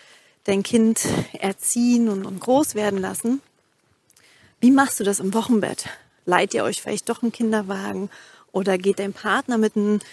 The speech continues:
mit dem Baby und dem Tragetuch raus? Ähm,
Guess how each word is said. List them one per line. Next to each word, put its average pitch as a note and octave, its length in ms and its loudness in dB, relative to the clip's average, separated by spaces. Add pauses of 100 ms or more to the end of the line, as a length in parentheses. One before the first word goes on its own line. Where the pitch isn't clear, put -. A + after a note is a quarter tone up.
(140)
mit G3+ 160 -2
dem G3 160 2
Baby G#3+ 320 2
und G3+ 60 0
dem G3+ 120 0
Tragetuch G3+ 680 -2
raus? F#3+ 680 0
Ähm, G3 520 -8